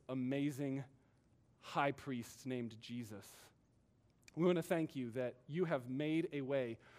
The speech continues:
for him to fulfill both the kingly and priestly line, and we can see further of his glory and his beauty and his perfections for us. And so I pray for us this morning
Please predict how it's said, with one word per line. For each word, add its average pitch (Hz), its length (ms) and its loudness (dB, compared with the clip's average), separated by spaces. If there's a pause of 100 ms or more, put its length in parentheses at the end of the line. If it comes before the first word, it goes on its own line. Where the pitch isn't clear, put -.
for 156 200 -2
him 170 280 2
to - 120 -14
fulfill 139 480 -2
both 139 340 -2
the 127 100 -2
kingly 180 600 2 (240)
and 139 140 -6
priestly 165 500 -2
line, 123 420 2 (240)
and 156 120 -2
we 156 80 2
can 147 180 -2
see 180 460 -2 (720)
further 196 560 8
of 151 80 6
his 135 120 0
glory 180 540 8
and 143 100 4
his 120 140 -2
beauty 185 500 4
and 123 140 -2
his 120 280 -6 (360)
perfections 185 800 2
for 151 420 2
us. - 460 -10 (1300)
And - 100 -8
so 143 140 2
I 147 60 6
pray 143 280 0
for 135 240 -4
us 127 220 -4
this - 240 -12
morning 107 400 -6